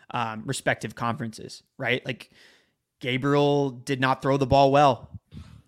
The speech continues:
in, in Lawrence. He was, he was bad through the air.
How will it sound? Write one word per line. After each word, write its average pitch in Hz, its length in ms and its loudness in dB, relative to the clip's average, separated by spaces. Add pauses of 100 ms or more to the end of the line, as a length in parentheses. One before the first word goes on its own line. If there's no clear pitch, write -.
(160)
in, 127 220 -4
in 131 200 -4
Lawrence. 120 440 -4
He 123 320 -12
was, 120 260 -10 (180)
he 139 140 -4
was 123 140 -6
bad 123 360 2 (220)
through 135 200 -4
the 123 160 -4
air. 113 300 -2